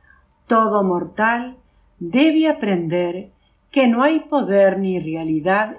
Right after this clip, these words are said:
en el mal. El día en que se predique la omnipotencia de Dios y se proclame que Él es absoluto, los sermones cristianos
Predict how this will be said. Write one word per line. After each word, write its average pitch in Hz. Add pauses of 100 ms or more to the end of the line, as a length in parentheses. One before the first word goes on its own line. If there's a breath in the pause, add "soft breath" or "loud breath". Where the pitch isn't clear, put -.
en 233
el 226
mal. 131 (1080 soft breath)
El 277
día 330
en 311
que 277
se 226
predique 190
la 180
omnipotencia 175
de 160
Dios 190 (360 soft breath)
y 247
se 294
proclame 277
que 202
Él 285
es 294
absoluto, 180 (460 loud breath)
los 196
sermones 190
cristianos 233